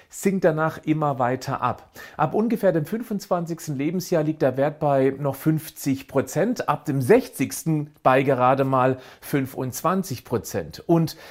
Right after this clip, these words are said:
das hat Auswirkungen, die ich dir erklären möchte.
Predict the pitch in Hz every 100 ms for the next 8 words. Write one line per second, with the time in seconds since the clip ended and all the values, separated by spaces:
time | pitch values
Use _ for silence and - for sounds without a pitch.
0 | - - 156 139 139 - - 226 240 143
1 | 113 - 101 87 85 - 135 135 - 131
2 | 127 127 - - 117 123 120 127 120 95
3 | - -